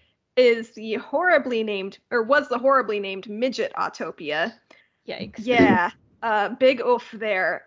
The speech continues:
Speaker 1: I wish they would have called it Autopia Junior or Mini Autopia. That
Speaker 2: Mm-hmm.
Speaker 1: would have been really clever. Mini, like Minnie Mouse.
Speaker 2: Uh-huh.
Speaker 1: Ah.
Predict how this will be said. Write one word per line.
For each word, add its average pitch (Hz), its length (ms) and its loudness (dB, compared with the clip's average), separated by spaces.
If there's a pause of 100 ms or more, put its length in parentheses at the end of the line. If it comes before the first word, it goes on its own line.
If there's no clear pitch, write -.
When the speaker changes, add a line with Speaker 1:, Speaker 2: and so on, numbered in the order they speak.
(120)
Speaker 1:
I 220 280 -2
wish 247 280 -2
they 247 140 0
would 240 120 0
have 233 120 -6
called 196 280 -6
it 214 220 -4
Autopia 208 600 -4
Junior 302 840 -2 (180)
or 202 440 2
Mini 214 560 -2
Autopia. 311 840 0 (480)
That 202 240 -8
Speaker 2:
Mm-hmm. 202 280 0
Speaker 1:
would 277 120 4
have 247 100 -4
been 214 200 0
really 190 340 0
clever. 202 420 -4
Mini, 208 760 -2
like - 260 -2
Minnie 214 400 2
Mouse. 214 840 -2 (400)
Speaker 2:
Uh-huh. 190 540 -6
Speaker 1:
Ah. 269 960 2